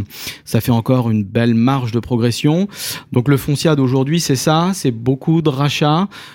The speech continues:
euh, contrôlés quand même, mais est-ce que ça va pas trop vite des fois ?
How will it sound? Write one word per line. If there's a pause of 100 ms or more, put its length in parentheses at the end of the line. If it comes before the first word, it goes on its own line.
(180)
euh,
contrôlés
quand
même,
mais
est-ce
que
ça
va
pas
trop
vite
des
fois ?